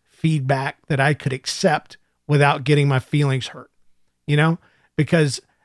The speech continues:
the kind of feedback that I get that's negative is always, "Oh, you talked about somebody that was fat and that hurt my feelings 'cause my dad's fat and he can't help it." Or,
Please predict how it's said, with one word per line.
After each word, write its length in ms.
the 100
kind 260
of 80
feedback 440
that 120
I 80
get 240
that's 240
negative 400
is 120
always, 340
"Oh, 180
you 340
talked 360
about 400
somebody 460
that 180
was 160
fat 400
and 160
that 180
hurt 220
my 160
feelings 560
'cause 240
my 160
dad's 360
fat 360
and 240
he 80
can't 280
help 280
it." 20
Or, 220